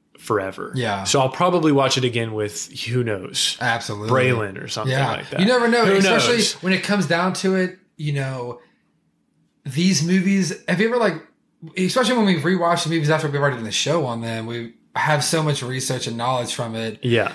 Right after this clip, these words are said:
Speaker 2: that it's kinda different when you rewatch these movies, I feel.
Speaker 1: Yeah.
Speaker 2: But it's cool. I
Speaker 1: It's
Speaker 2: think it's
Speaker 1: cool. It's a
Speaker 2: interesting.
Speaker 1: cool movie. It's cool to, like, bring it back and see, you know, just the classic movie like this. I'm gonna watch it again. I probably give it a four or five. I'm sorry.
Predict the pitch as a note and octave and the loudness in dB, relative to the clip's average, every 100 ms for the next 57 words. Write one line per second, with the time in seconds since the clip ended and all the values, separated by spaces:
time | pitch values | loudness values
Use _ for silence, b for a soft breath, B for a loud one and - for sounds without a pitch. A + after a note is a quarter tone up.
0 | - D3+ D#3 D3 G#3 A3+ E3+ C#3 F#3 E3+ | 0 0 2 2 2 2 2 0 0 0
1 | D3 D3 C3+ B2+ C#3+ C3+ C3+ C3+ - A#2+ | 0 0 0 0 0 0 0 -2 -4 -6
2 | A#2 C#3 C3 A2+ G#2+ A#2 G#2+ G2+ B2 B2 | -4 -2 -2 -6 -8 -10 -8 -6 0 2
3 | A#2+ - B2+ b b b b _ _ C4 | 2 0 -8 b b b b _ _ -2
4 | C#4+ D#4+ C4+ - - G3+ G#3+ F3+ F#3+ D#3+ | 2 2 2 0 0 2 4 4 4 4
5 | D#3+ D#3 B2+ F3 F3 E3 D#3 C#3+ C#3+ - | 4 2 2 4 4 4 4 2 0 2
6 | D3+ D#3 C#3+ B2+ A#2+ - - B2 C3+ C#3 | 2 4 2 2 0 -8 -8 -2 2 0
7 | G#2+ A#2+ A#2+ A#2+ A#2 G#2 - B2+ A#2+ A#2 | 0 0 0 -2 -4 -4 -4 -2 -4 -6
8 | A#2+ - A#2+ G2+ G2+ G#2 G#2+ A#2 - C3 | -8 -12 -12 -12 -10 -6 -4 -2 0 2
9 | C3 - B2 A2+ A2+ A2 A2 G#2+ G#2 A2 | 2 0 -2 -4 -6 -4 -4 -6 -2 -2
10 | A2+ A#2+ D3 C#3 C3 - A#2 A2+ A2+ G#2 | 0 2 2 4 2 0 -2 -4 -4 -6
11 | - - D3 F3+ G3 E3 D#3 C3+ B2 A#2 | -8 -6 2 4 4 4 2 2 0 -4
12 | G#2 A#2 G#2+ G2 - G#1 - C#3+ - - | -8 -10 -10 -8 -8 -8 -10 -12 -12 -12
13 | - | -16